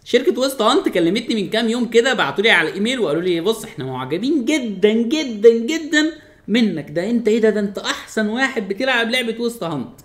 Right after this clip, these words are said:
وكمبادرة لطيفة منهم بصراحة، بعتوا لي كيز. يعني إيه كيز؟ يعني لعب مجانية من ويست هانت إن أنت تحطها على حسابك على ستيم.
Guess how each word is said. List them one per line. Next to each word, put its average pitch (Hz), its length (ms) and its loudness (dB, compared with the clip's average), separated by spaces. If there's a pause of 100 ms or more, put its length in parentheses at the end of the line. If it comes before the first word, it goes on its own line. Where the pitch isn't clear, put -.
(360)
وكمبادرة 226 560 4
لطيفة 240 440 2
منهم 214 280 0
بصراحة، 190 440 -2
بعتوا 180 360 0
لي 214 80 -2
كيز. 220 400 -6
يعني 135 180 -4
إيه 175 100 -10
كيز؟ 214 260 -6
يعني 143 460 -4
لعب 151 340 -4
مجانية 165 600 -2
من 220 260 -4
ويست 190 300 -4
هانت 208 300 -6
إن 160 120 -6
أنت 180 120 -8
تحطها 170 380 -6
على 185 240 0
حسابك 180 340 -8
على 123 160 -8
ستيم. - 280 -18